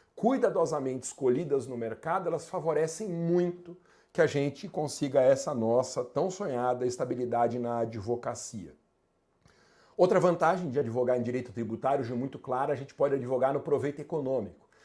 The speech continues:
Advogar no proveito econômico significa conseguir para o cliente recursos ou fazer com que ele pague menos tributo. Isso é proveito econômico. O meu serviço, ele é finalizado quando eu consigo judicialmente que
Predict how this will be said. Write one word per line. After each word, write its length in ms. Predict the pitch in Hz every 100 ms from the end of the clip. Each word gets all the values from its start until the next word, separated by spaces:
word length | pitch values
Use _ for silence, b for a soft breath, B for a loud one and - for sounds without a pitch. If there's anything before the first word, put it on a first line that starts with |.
| b
Advogar 500 | 120 117 120 139 151
no 60 | 185
proveito 420 | 180 170 143 160
econômico 640 | 151 143 120 151 165 127 -
significa 560 | 139 143 143 175 156
conseguir 680 | - 202 196 170 127 196 240
para 200 | 233 170
o 60 | -
cliente 560 | 156 131 170 180 -
recursos 840 | 117 165 - 170 180 - - - _ B B B
ou 120 | 180
fazer 460 | 185 185 135 202 220
com 180 | 214 196
que 120 | 190
ele 160 | 202
pague 360 | - 208 175 208
menos 440 | 190 240 226 -
tributo. 420 | - 160 117 110 -
Isso 120 | 226
é 40 |
proveito 380 | 226 302 240 240
econômico. 520 | - 208 165 147 82 _ _ _ _ b b b
O 100 | 123
meu 160 | 151 180
serviço, 800 | - 185 135 117 202 285 - 262
ele 240 | 185 147
é 100 | 135
finalizado 960 | - - 185 160 139 131 120 120 160 185
quando 240 | - 208 202
eu 80 |
consigo 720 | 381 220 180 - 233 311 277
judicialmente 1080 | 147 180 156 - 165 143 127 175 254 - 294
que 480 | - - 202 302